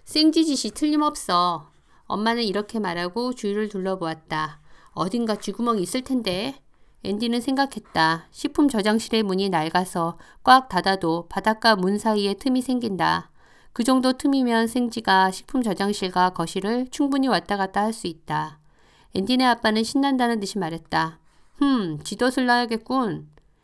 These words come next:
이번에는 아빠가 식료품을 사올 차례였는데 아빠는 마을에 간 김에 쥐덫까지 사서 돌아왔다.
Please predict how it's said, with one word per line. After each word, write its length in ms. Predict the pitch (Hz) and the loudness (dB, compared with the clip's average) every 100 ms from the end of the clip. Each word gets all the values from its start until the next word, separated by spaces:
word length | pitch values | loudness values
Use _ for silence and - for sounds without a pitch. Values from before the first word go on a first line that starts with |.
| _ _ _ | _ _ _
이번에는 580 | 185 196 226 214 208 214 | -6 -2 0 0 0 2
아빠가 420 | 180 - 185 196 | 0 0 0 0
식료품을 580 | 202 269 269 269 240 233 | -2 0 -2 0 0 0
사올 260 | 233 247 247 | 2 0 0
차례였는데 880 | - 247 233 185 175 175 170 170 - - - | -2 -2 0 -2 -2 -2 -4 -4 -10 -20 -10
아빠는 460 | - - 226 220 220 | -2 0 2 2 2
마을에 320 | 190 190 202 | 2 2 0
간 200 | 196 185 | -2 -2
김에 280 | 185 180 185 | -2 -2 -2
쥐덫까지 560 | - 202 220 - 208 214 | -4 -4 -4 -2 -2 -2
사서 280 | 233 240 | -2 -2
돌아왔다. 880 | 233 175 175 156 151 - 151 151 | -4 -4 -4 -4 -6 -4 -2 -4